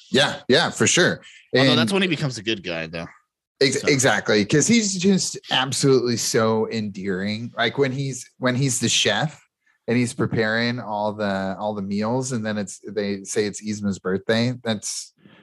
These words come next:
Speaker 1: it's just gold. Everything
Speaker 2: Yeah, yeah.
Speaker 1: Everything that he does is gold
Speaker 2: <laughs>
Speaker 1: in that. Or, like, when he prepares the meal with the poison for
Speaker 2: Yeah.
Speaker 1: for Cusco. And, oh, oh, my spinach puffs.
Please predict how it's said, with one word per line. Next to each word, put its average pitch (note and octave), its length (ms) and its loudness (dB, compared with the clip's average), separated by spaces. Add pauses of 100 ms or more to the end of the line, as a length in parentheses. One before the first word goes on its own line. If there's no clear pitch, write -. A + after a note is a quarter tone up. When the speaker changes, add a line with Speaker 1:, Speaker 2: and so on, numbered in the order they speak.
(320)
Speaker 1:
it's D3+ 100 0
just G#3+ 140 4
gold. - 380 2
Everything F3 320 6
Speaker 2:
Yeah, G#2+ 140 6
yeah. D#2+ 120 -2 (380)
Speaker 1:
Everything E3 440 2
that C3+ 100 -2
he A#2+ 120 4
does G2 460 2
is G2 200 0
gold F2+ 420 2
Speaker 2:
<laughs> - 140 -2
Speaker 1:
in A2 140 0
that. G#2+ 200 0 (160)
Or, D#3+ 120 4
like, E3 200 2
when F3 120 2
he E3 80 -6
prepares C#3 680 -2
the C3 100 -8
meal A#2+ 300 -2
with C3 140 -4
the A2 80 -6
poison B2 680 -2
for G2 640 2
Speaker 2:
Yeah. A#2+ 440 2 (260)
Speaker 1:
for B2+ 140 2
Cusco. D3+ 840 0
And, C3 300 0
oh, A#2+ 340 -4 (320)
oh, G#2+ 340 4
my G#2+ 80 2
spinach G2 460 -4
puffs. - 480 -8